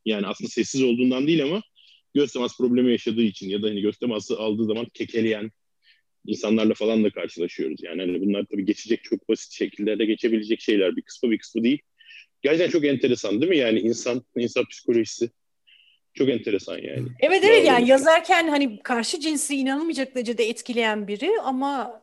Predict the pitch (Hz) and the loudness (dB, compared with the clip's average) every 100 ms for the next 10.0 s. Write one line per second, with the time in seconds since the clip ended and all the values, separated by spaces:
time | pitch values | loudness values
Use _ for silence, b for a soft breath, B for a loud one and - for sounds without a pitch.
0 | _ - 202 196 - 220 220 233 277 381 | _ -10 -8 -6 -8 -6 -2 0 4 4
1 | 359 254 262 247 - 254 233 233 - 226 | 4 -2 -6 -6 -8 -10 -10 -10 -10 -12
2 | 208 220 233 220 202 214 370 392 - - | -12 -12 -12 -10 -10 -10 -10 -10 -12 -14
3 | - - - 196 190 190 185 180 214 202 | -12 -14 -16 -18 -20 -20 -20 -16 -12 -10
4 | 185 254 311 277 - 240 226 262 392 392 | -6 -2 0 0 0 0 -2 0 0 0
5 | - 311 294 - 240 254 269 - 269 254 | -4 -6 -6 -8 -10 -6 -6 -6 -6 -6
6 | 233 320 - 233 196 240 - - - - | -6 -10 -10 -10 -8 -6 -8 -6 -6 -4
7 | 320 - 302 269 - - 254 262 320 311 | -4 0 4 4 2 -6 -4 -4 -4 -6
8 | 330 269 262 285 269 262 240 262 349 349 | -6 -8 -6 -4 2 4 4 -2 -2 2
9 | 381 427 269 - 190 202 190 185 180 | 4 4 2 -2 -8 -4 -2 -2 -4